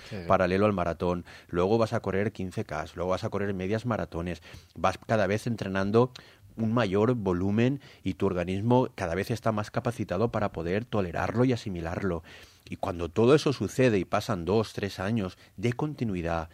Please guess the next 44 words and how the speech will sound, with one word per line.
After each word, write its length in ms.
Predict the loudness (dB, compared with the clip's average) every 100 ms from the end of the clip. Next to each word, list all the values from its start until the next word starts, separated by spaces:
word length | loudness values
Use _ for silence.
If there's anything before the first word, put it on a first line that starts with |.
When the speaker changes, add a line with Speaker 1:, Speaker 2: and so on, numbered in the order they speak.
| -20 _
Speaker 2:
sin 400 | -8 -6 -6 -4
prácticamente, 720 | -4 -4 -2 0 0 -2 -2
sin 160 | 0
lesionarte, 680 | 2 0 -4 -2 -4 -2 -4 -6 -14 -18 -20 -16
mejorando, 680 | -4 -2 0 0 0 2 0 -4 _ -12
pues 100 | -4
entonces 180 | 0 2
ya 60 |
nos 120 | 2
podemos 280 | 2 0 -2
plantear 500 | -4 -4 -2 -4 -4
realizar 400 | -4 -6 -6 -6
un 120 | -6
maratón, 380 | -8 -10 -10 -16 -14
¿no? 100 | -12
Speaker 1:
Mm. 440 | -12 -14 -16 -10 2
Speaker 2:
Y 20 |
luego 180 | 4 4
al 60 |
final, 380 | 4 2 2 2 -4 _
pues 180 | -12 -8
un 80 | -2
maratón, 440 | 0 2 0 0
yo 60 | -4
siempre 220 | -2 0
de-, 320 | 0 -2 -6
creo 180 | -2 0
que 80 | 0
hay 60 | 0
que 80 |
diferenciarlo. 600 | 0 -2 -6 -4 0 0 -2
Una 140 | -6
cosa 200 | -6 -6
es 140 | -10
competir 720 | -4 0 0 -2 -6 -2 0 0
el 100 | -2
maratón 440 | -4 -4 -8 -10 -16 -20 _ -8
y 20 |
otra 200 | -4 -4
cosa 200 | -4 -6
es 120 | -8
correr 420 | -6 -4 0 -2
el 100 | -2
maratón. 380 | -6 -10 -14 -18